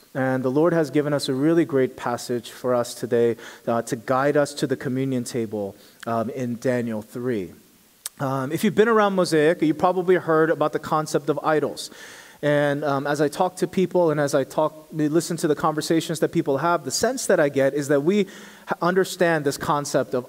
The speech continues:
idols, um, in our lives. Uh, but today, I want to just focus on one particular aspect of idolatry.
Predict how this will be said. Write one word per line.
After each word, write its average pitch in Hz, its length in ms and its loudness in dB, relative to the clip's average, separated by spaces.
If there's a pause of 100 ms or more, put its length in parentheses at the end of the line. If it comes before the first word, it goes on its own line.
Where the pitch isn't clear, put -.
idols, 120 600 -2
um, 107 300 -6
in 117 140 -8
our 107 220 -4
lives. 117 560 -2 (460)
Uh, 123 220 -2
but 139 160 -2
today, 170 520 2
I 165 100 -2
want 220 200 0
to 220 120 2
just - 340 -2
focus 190 380 2
on 139 180 0
one 233 280 -2
particular 190 500 0
aspect 143 580 0
of 127 100 -2
idolatry. 120 920 -2